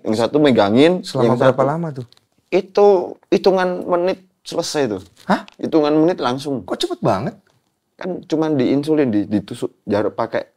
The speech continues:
Speaker 1: apa, jarum suntik itu,
Speaker 2: Heeh.
Speaker 1: tintanya dimasukin ke bola mata.
Speaker 2: Langsung nyebar?
Speaker 1: Nggak langsung, nggak instan langsung seperti itu. Kalau di video-video kan langsung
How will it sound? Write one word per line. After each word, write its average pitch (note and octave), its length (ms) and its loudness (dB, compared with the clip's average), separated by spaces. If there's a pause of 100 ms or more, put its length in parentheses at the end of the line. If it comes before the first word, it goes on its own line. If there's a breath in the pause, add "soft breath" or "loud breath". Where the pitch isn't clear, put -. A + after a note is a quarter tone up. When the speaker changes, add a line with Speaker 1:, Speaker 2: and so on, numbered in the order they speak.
Speaker 1:
apa, D#3+ 320 -4
jarum G#2+ 240 0
suntik A2+ 240 0
itu, A#2 320 -6 (160)
Speaker 2:
Heeh. G#2+ 240 -6
Speaker 1:
tintanya A#2 400 0
dimasukin A2+ 400 -2
ke A2+ 80 -2
bola G#2 240 2
mata. G#2 480 -8 (560)
Speaker 2:
Langsung E3+ 320 2
nyebar? B2 480 4
Speaker 1:
Nggak A2+ 320 4
langsung, A2 480 4
nggak G#2 160 0
instan G#2 320 -4
langsung G2 320 -8
seperti F#2 320 -10
itu. F#2+ 240 -6
Kalau A2+ 240 0
di A2+ 80 6
video-video A#2+ 640 6
kan B2+ 160 0
langsung E3 400 2